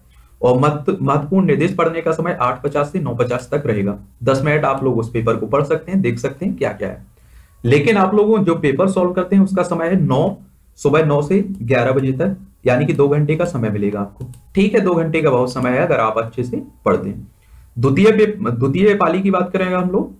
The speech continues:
तो एक से दो बजे का समय इसमें आपको उपस्थित होना होगा वहां, और इसमें आपको दो पचास से तीन तक आपको time मिलेगा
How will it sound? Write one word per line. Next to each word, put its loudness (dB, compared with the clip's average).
तो 4
एक 2
से 4
दो 0
बजे 2
का 0
समय -2
इसमें -2
आपको -2
उपस्थित -2
होना -4
होगा 0
वहां, -6
और 4
इसमें 0
आपको 0
दो 2
पचास -2
से -2
तीन -2
तक 2
आपको 0
time -2
मिलेगा 0